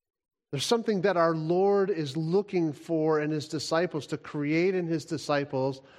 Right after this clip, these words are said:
something that existed and exists in our Lord and Savior Jesus Christ. And so this morning, I, I just wanna,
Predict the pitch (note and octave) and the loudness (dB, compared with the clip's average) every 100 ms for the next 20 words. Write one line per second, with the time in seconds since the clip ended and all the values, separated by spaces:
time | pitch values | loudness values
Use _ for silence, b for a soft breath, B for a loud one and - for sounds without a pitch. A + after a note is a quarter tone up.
0 | B B B - A#3 C4 G#3 F#3 C3+ B | B B B -2 0 2 2 2 0 B
1 | B D#3 C#3 D3+ A3 - G#3 G3 E3 - | B -4 -2 0 -2 0 2 2 0 -12
2 | b b E3+ E3+ C3+ C#3+ G3+ - - - | b b 2 2 -2 0 -2 -2 -12 -14
3 | _ G3 G#3+ _ _ _ _ _ _ D#3+ | _ 0 0 _ _ _ _ _ _ 2
4 | E3+ E3+ F3+ F3+ E3 D#3+ F3 E3 D#3 C3 | 2 2 2 2 0 0 0 0 -2 -4
5 | D3 C#3 C#3 - D#3 D3 C#3 D#3+ C#3+ F3 | -4 -4 -6 -4 0 0 0 -6 -2 -4
6 | - B B E3+ A3 C4+ C#4+ G#3 B B | -4 B B -4 0 2 2 0 B B
7 | F3+ G3+ G3+ A#3 A#3+ G#3 | 0 2 0 0 0 0